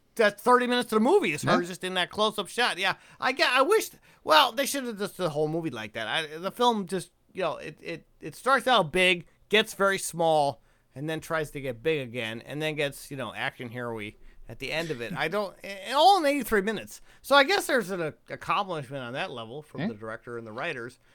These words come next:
Speaker 1: So I guess I can't really fault it on that. I guess if you're looking for everything, you're gonna get it. But, um,
Speaker 2: I was gonna say, yeah, it's, it's very odd 'cause it's, it's a film that is eighty-three minutes and it's both slow-paced and very
Speaker 1: Oh,
Speaker 2: fast-paced
Speaker 1: yeah,
Speaker 2: at the same
Speaker 1: it's
Speaker 2: time.
Speaker 1: brutal.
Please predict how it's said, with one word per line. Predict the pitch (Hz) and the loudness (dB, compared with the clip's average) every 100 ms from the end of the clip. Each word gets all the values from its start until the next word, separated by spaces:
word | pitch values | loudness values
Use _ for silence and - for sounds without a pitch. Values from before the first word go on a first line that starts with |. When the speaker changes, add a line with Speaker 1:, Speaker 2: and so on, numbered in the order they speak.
| _ _ | _ _
Speaker 1:
So | 135 | -8
I | 135 | -6
guess | 170 156 | -6 -8
I | |
can't | 143 165 123 - | -6 -4 -6 -12
really | 127 117 117 _ | -12 -12 -14 _
fault | 165 160 151 | -4 -4 -4
it | |
on | 135 123 | -6 -6
that. | 170 185 147 | -2 0 -2
I | |
guess | 135 143 - | -4 -6 -8
if | 113 | -10
you're | 147 | -4
looking | 185 180 | -2 -4
for | 170 175 160 | -2 -4 4
everything, | 233 240 165 147 156 - _ _ _ _ | 4 4 0 -2 -4 -10 _ _ _ _
you're | 147 | -6
gonna | 147 170 | -4 -4
get | 131 170 180 | -2 -2 0
it. | 135 131 _ | -2 -8 _
But, | 120 120 - | -8 -8 -6
um, | 131 120 120 120 | -4 -4 -6 -6
Speaker 2:
I | |
was | 143 | -6
gonna | 135 131 | -6 -6
say, | 165 139 | -2 0
yeah, | 131 139 139 | 0 -2 -2
it's, | 151 - - | -2 -2 -6
it's | 143 139 | -4 -4
very | - 160 226 240 - | -4 -2 -2 -2 -2
odd | 160 | -2
'cause | - 135 | 0 -2
it's, | 147 - - - - _ _ _ _ | -2 -2 -14 -14 -18 _ _ _ _
it's | - 160 | -6 -2
a | 147 | -4
film | - 175 196 208 202 | 0 2 2 0 0
that | 170 156 | 0 0
is | 143 - | -2 0
eighty-three | 151 180 165 180 | 0 0 -2 -2
minutes | 156 131 117 | 0 -2 -4
and | 135 | -4
it's | 127 127 | -4 -4
both | 147 143 | -2 -2
slow-paced | 135 - 135 160 170 180 190 185 - - | -4 -6 -2 0 -2 -2 -4 -4 -10 -6
and | 135 120 | -6 -6
very | 117 113 139 165 | -10 2 6 6
Speaker 1:
Oh, | 143 | 6
Speaker 2:
fast-paced | - 143 156 175 156 127 | 4 4 4 4 2 0
Speaker 1:
yeah, | |
Speaker 2:
at | 127 | -6
the | |
same | 127 135 123 | -4 -4 -2
Speaker 1:
it's | 160 | 6
Speaker 2:
time. | 202 | 6
Speaker 1:
brutal. | 190 120 | 6 2